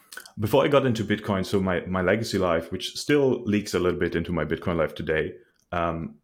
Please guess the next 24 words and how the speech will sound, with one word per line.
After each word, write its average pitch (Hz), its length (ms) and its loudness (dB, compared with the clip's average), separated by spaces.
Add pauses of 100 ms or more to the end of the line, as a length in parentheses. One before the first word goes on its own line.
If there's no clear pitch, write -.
I, 85 460 0 (180)
uh, 85 220 -2
spent 107 260 0
my 92 120 0
time 90 420 -2
doing 90 400 -2
advertisement. 85 560 -4 (160)
That's - 180 -10
how 85 160 -2
I 82 220 -2
earned 82 240 -2
bread 82 180 -2
and 87 80 -6
butter. 87 280 -2 (460)
Um, 85 280 -2
doing 87 440 0
digital 92 400 0
advertisement, 98 840 -2
uh, 82 160 0
like 85 200 -2
display 90 340 -2
and 85 140 -4
bannering. 131 480 -2 (600)
Um, 87 520 -2